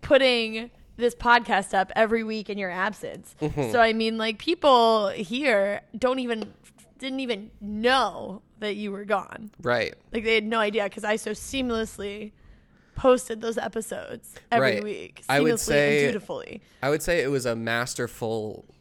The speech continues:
Speaker 2: uh, job on your part,
Speaker 1: Thank
Speaker 2: but
Speaker 1: you.
Speaker 2: I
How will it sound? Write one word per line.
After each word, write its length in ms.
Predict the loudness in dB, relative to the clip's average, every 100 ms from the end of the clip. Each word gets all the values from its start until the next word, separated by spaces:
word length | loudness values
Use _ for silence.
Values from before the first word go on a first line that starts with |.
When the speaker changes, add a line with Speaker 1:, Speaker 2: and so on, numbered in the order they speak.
| -8
Speaker 2:
uh, 460 | -6 -6 -8 -12 -14 _ _ -20 -6
job 380 | -2 0 0
on 160 | -2 -2
your 140 | -4
part, 440 | -6 -6 -4 -4 -8 -20 -12
Speaker 1:
Thank 100 | -4
Speaker 2:
but 180 | -4 -4
Speaker 1:
you. 40 | -4
Speaker 2:
I 920 | 0 2 2 0 -2 -4 -6 -8